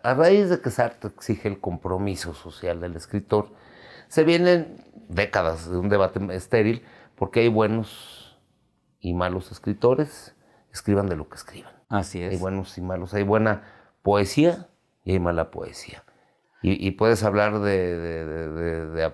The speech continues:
Speaker 1: de espectros, de asuntos, eh, que tienen que ver con, con la política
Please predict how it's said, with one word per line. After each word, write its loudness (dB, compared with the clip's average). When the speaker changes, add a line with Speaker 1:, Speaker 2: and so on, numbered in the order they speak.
Speaker 1:
de -4
espectros, -2
de -4
asuntos, -8
eh, -8
que -14
tienen -10
que -10
ver -6
con, -10
con 2
la 2
política 2